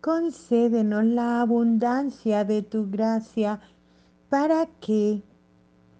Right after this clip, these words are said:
preparemos delante de ti sendas de justicia y de paz,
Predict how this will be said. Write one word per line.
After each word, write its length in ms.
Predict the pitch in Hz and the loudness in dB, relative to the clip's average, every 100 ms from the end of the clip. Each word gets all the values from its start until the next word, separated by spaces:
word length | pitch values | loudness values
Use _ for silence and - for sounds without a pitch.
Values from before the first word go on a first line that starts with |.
| _ - | _ 0
preparemos 1160 | 226 226 226 220 214 226 269 302 302 302 - _ _ _ _ - _ _ _ _ - | 2 2 4 4 4 2 2 0 -2 -4 -6 _ _ _ _ -20 _ _ _ _ -12
delante 920 | 202 202 240 240 247 254 320 320 330 320 | 0 6 6 6 4 2 0 0 0 0
de 220 | 277 247 | 0 0
ti 440 | 220 - 214 208 202 - _ - - _ | -2 -4 0 -2 -4 -20 _ -20 -20 _
sendas 680 | - - 262 226 226 302 277 | -12 0 4 6 4 2 2
de 140 | 247 | 2
justicia 840 | 226 247 233 - 254 214 - 202 202 | 2 -4 -4 -6 -4 -4 -2 -2 -2
y 80 | |
de 200 | 185 220 | 0 0
paz, 600 | 220 - 196 196 190 - | 0 -2 -2 -2 -4 -12